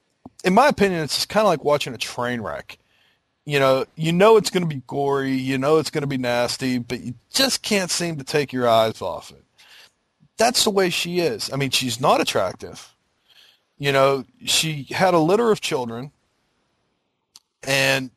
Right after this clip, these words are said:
you know, she was on welfare at the beginning of the process. She's still on welfare.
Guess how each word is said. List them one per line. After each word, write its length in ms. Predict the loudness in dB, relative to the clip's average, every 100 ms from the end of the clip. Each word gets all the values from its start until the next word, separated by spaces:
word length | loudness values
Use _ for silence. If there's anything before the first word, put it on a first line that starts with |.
| _
you 100 | -4
know, 140 | -2 -2
she 320 | -4 -4 -4
was 160 | -2
on 180 | 0 0
welfare 560 | 4 2 2 0 0 -2
at 100 | -8
the 80 | -8
beginning 460 | -8 -2 0 0 -4
of 80 | -6
the 80 |
process. 640 | -10 -12 -12 -12 -14 -18 -20 _ -20 -20 _
She's 280 | -6 -4 -2
still 340 | 0 4 4
on 180 | 4 0
welfare. 580 | -2 -4 -6 -12 -14 -16